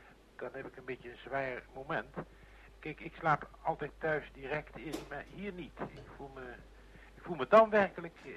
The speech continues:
helemaal eenzaam. En, en dan denk ik wel eens, ehm, waar ben ik aan begonnen? Kijk, een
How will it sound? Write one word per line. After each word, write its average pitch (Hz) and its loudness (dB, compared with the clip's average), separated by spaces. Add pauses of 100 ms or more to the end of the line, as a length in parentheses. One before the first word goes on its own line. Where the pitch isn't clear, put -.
helemaal 127 -8
eenzaam. 107 -12 (340)
En, 113 -18
en - 0
dan - -8 (120)
denk - -2
ik - -6
wel 117 -2
eens, 117 -12 (680)
ehm, 113 -14 (440)
waar 117 -8
ben 120 -4
ik - -12
aan 104 -6
begonnen? 104 -10 (1200)
Kijk, 165 -4
een 135 -10